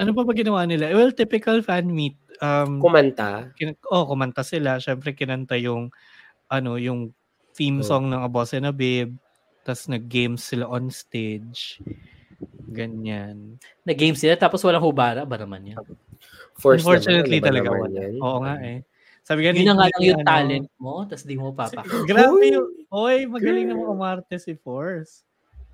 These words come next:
Speaker 1: Compared to, you know, a lot of others.
Speaker 2: Depende. Kung yun pa rin naman yung characteristic na lagi niyang
Speaker 1: Oo.
Speaker 2: piniplay.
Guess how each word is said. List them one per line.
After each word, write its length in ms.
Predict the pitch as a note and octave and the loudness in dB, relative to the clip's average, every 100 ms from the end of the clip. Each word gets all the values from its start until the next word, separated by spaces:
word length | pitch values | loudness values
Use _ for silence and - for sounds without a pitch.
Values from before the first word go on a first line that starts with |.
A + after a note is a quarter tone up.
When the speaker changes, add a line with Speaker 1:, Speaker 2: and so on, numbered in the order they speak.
| _ | _
Speaker 1:
Compared 400 | D#3+ F3 D#3+ D3 | -10 -4 -4 -4
to, 200 | D#3 D3 C3+ | -6 -4 -2
you 120 | C3+ | -4
know, 160 | C#3 C#3+ | -4 -4
a 40 | |
lot 160 | D3 - - | -2 -2 -4
of 160 | A2+ B2 C#3+ | -10 -14 -8
others. 600 | B2+ A2 B2 D#3+ D3 - - - - - | -6 -6 -6 -8 -8 -14 -18 -20 -8 -2
Speaker 2:
Depende. 600 | F#3 F3 G3+ G#3+ E3 C#3+ | 0 4 4 4 4 6
Kung 280 | E3 E3+ | 6 4
yun 200 | F3+ F3 | 4 4
pa 120 | F3 E3+ | 6 4
rin 160 | E3 | 4
naman 240 | E3+ E3 E3 | 2 2 0
yung 120 | D#3+ | 0
characteristic 1040 | D#3 C#3 C#3 - C#3 C#3 C#3 C3 - C3+ - _ - | -2 -4 -4 -6 -2 2 2 0 -8 -12 -12 _ -16
na 280 | B2 B2 | -12 -8
lagi 400 | B2 B2 A2+ A#2+ | -8 -8 -10 -10
niyang 240 | A#2 A#2 A#2 | -10 -12 -12
Speaker 1:
Oo. 40 | |
Speaker 2:
piniplay. 520 | A#2 B2+ G#2 A2+ G#2 | -10 -8 -8 -10 -12